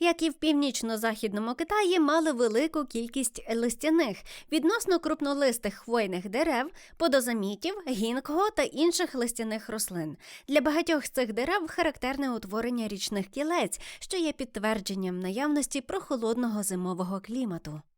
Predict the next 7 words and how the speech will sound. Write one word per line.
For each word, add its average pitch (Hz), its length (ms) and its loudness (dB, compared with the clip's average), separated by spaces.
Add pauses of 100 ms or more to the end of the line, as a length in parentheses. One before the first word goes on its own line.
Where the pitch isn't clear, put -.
(200)
Ця 330 240 4
зональність 294 640 4
відображена 247 800 0 (100)
і 254 100 0
в 240 60 -4
споропилкових 214 1000 -4
комплексах. 175 680 -8